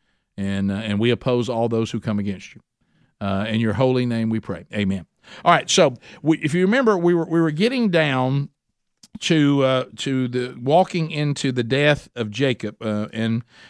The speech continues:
and, and we were in forty-seven, and he settled in Goshen, uh, and, and he's there. Uh, Joseph has made the petition to Pharaoh. Pharaoh has approved it.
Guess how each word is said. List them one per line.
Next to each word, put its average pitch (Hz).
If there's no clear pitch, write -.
and, 120
and 123
we 135
were 135
in 175
forty-seven, 123
and 113
he 117
settled 165
in 131
Goshen, 135
uh, 113
and, 120
and 120
he's 123
there. 156
Uh, 107
Joseph 135
has 117
made 151
the 143
petition 131
to 120
Pharaoh. 143
Pharaoh 139
has 113
approved 170
it. 147